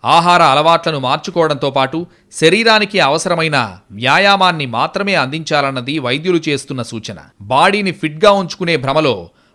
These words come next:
అనుకున్న దానికంటే ఎక్కువగా శరీరాన్ని కష్టపెట్టడం కూడా ప్రమాదకరమే. నటుడు పునీత్ రాజ్ కుమార్, చిరంజీవి సర్జా, సిద్ధార్థ్ శుక్లా వంటి వాళ్లంతా ఓవర్గా శరీరాన్ని శ్రమపెట్టి ఉంటారన్నది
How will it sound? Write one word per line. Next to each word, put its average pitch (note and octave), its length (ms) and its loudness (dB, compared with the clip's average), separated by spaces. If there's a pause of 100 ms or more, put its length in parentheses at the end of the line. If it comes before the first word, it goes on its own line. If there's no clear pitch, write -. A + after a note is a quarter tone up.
అనుకున్న F3+ 380 -2
దానికంటే E3 540 0
ఎక్కువగా D3 520 0
శరీరాన్ని D3+ 560 -4
కష్టపెట్టడం D3+ 680 -6
కూడా B2+ 240 -2
ప్రమాదకరమే. A#2 720 -8 (500)
నటుడు C#3 400 -2
పునీత్ C#3+ 340 -4
రాజ్ C3 220 -2
కుమార్, C#3 280 -2 (260)
చిరంజీవి C#3 560 -2
సర్జా, C3+ 280 0 (360)
సిద్ధార్థ్ G3 560 0
శుక్లా F#3 300 -2
వంటి F3 220 -2
వాళ్లంతా C#3+ 440 0 (260)
ఓవర్గా F3 380 0 (140)
శరీరాన్ని E3+ 500 -2
శ్రమపెట్టి F3 520 -6
ఉంటారన్నది C3+ 640 -2